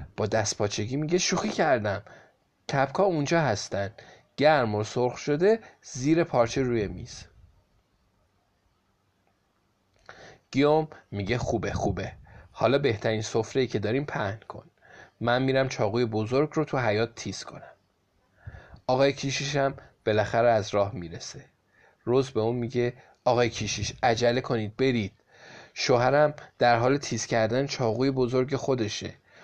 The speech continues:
اون می‌خواد با چاقو گوشای شما رو ببره.» کیشیش میگه: «چطور می‌خواد این کار رو بکنه؟ اون که من رو دعوت کرده تا با هم کپک بخوریم.» روز میگه: «اگه باور نمی‌کنید،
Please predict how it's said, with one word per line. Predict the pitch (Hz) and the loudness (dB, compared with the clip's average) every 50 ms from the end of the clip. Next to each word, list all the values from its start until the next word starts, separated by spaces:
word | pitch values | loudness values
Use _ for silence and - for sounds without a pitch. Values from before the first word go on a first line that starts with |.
| - - - - - | -20 -16 -14 -8 -2
اون | - 143 147 | 0 2 2
می‌خواد | 143 131 - - 139 143 147 156 - - - - - - - _ | 2 2 0 0 0 2 2 0 -2 -6 -18 -20 -20 -20 -6 _
با | - 127 | 0 2
چاقو | 120 - - 135 123 120 135 151 170 | 2 2 2 4 4 6 6 4 2
گوشای | 165 - 135 - - 139 160 170 | 2 0 -2 2 2 2 2 2
شما | - - 147 127 139 | 2 0 0 0 2
رو | 156 175 | 2 2
ببره.» | 170 170 160 175 196 185 160 139 117 104 98 98 90 90 - _ _ _ _ _ _ _ _ _ _ _ _ _ _ _ _ _ _ _ _ _ _ _ _ _ _ _ _ _ _ _ _ _ | 2 6 6 6 6 6 6 4 4 4 2 -2 -6 -8 -12 _ _ _ _ _ _ _ _ _ _ _ _ _ _ _ _ _ _ _ _ _ _ _ _ _ _ _ _ _ _ _ _ _
کیشیش | - - 117 107 - 135 170 - - | -6 -4 -2 -2 0 0 0 0 -2
میگه: | 151 123 120 147 185 214 214 - - - - | -2 0 2 2 2 2 2 -4 -16 -18 -14
«چطور | - - 123 120 - 165 208 | -4 -2 -2 0 2 2 2
می‌خواد | 254 262 - 262 190 180 | 2 2 2 0 0 0
این | 156 | 0
کار | 143 - 131 127 | 0 2 2 4
رو | 120 107 | 4 4
بکنه؟ | 104 104 - - 107 98 92 90 87 - _ _ - - - _ _ _ _ | 2 0 0 -2 -4 -2 -2 -6 -10 -12 _ _ -20 -20 -20 _ _ _ _
اون | 123 147 160 | -2 -2 0
که | - 175 | 2 2
من | 165 165 170 | 4 4 4
رو | 190 | 4
دعوت | 180 170 147 131 127 139 170 180 - | 4 6 4 6 6 4 2 0 0
کرده | - 160 147 - 165 | 2 2 2 2 2
تا | 180 - 170 | 0 0 0
با | 143 127 127 | 0 2 0
هم | 147 175 | 0 -2
کپک | 185 - - 160 180 202 - - - - | -4 -2 0 0 0 0 -2 -8 -6 -4
بخوریم.» | 196 160 - - 117 104 98 98 - - _ _ _ _ _ _ _ _ _ _ _ _ _ _ _ - - - - _ _ | -4 -2 0 -2 -2 -2 -2 -8 -12 -16 _ _ _ _ _ _ _ _ _ _ _ _ _ _ _ -20 -20 -20 -20 _ _
روز | - 117 127 170 175 - 131 | 0 2 2 2 2 0 -4
میگه: | 113 104 117 139 175 196 185 - - _ _ _ _ | -2 2 2 2 2 0 -2 -8 -20 _ _ _ _
«اگه | - 139 135 165 175 | -2 0 2 2 4
باور | 147 127 113 110 107 107 107 | 6 6 6 6 6 4 4
نمی‌کنید، | 107 104 104 104 104 101 - 110 110 127 170 196 - - | 2 2 0 0 -2 -2 -2 -2 0 2 0 0 -2 -6